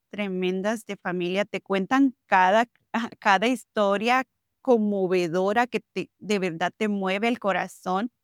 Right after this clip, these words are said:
Eh, para nosotros el poder generar con ellos herramientas de poder atesorar ese tesoro que ellos tienen dentro de ellos es, es una de nuestras misiones, de poder,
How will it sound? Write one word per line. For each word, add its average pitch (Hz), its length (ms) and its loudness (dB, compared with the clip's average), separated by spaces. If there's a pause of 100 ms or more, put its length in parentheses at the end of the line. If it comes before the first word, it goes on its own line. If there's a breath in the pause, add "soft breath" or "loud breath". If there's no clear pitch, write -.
(420)
Eh, 208 400 -2 (800)
para 233 260 4
nosotros 240 540 -2
el 302 100 0
poder 220 480 -2 (560)
generar 214 720 2
con 277 300 2
ellos 247 500 -2
herramientas 214 920 -2
de 214 180 -4
poder 214 720 -2
atesorar 196 1040 2 (240)
ese 269 280 -2
tesoro 214 840 -4
que 196 140 -8
ellos 202 320 -6
tienen 202 400 -4
dentro 196 360 -6
de 180 180 -4
ellos 190 340 -8 (280)
es, 240 380 -6
es 247 180 -2
una 311 220 2
de 302 120 2
nuestras 220 440 -4
misiones, 170 680 -4
de 185 80 -8
poder, 208 520 0